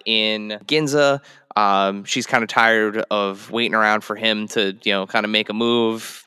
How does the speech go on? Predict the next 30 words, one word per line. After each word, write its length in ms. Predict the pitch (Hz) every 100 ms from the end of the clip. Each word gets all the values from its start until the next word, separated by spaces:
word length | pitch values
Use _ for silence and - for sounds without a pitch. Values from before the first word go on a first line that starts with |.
| _
You 140 | 107
know, 120 | 98
she 180 | 101 120
wants 280 | 110 104 -
to 40 | -
start 360 | - 110 101
to 300 | - 101 101 -
kinda 220 | 113 104
get 160 | 107 101
back 220 | 101 107
on 100 | 104
her 180 | 104 101
own 140 | 95
feet. 360 | - 123 113 - _ - _ _ -
Um, 380 | 95 92 95 95 95 -
their 160 | 113
neighbor, 560 | 110 120 113 117 110 113 _ _ _ _ -
uh, 600 | 107 101 98 98 98 98 -
is, 340 | 107 101 101 -
is 200 | 110 110
watching 640 | 113 113 117 101 98 101 _ _
Akiko 560 | 113 - 139 139 123 120
while 220 | 107 101
they're, 440 | 101 101 98 98 _
they're, 320 | 110 101 98
uh, 420 | 98 95 92 92 95 _ _
they're 160 | 113
both 220 | 101 98 95
at 120 | -
work. 380 | 156 147 143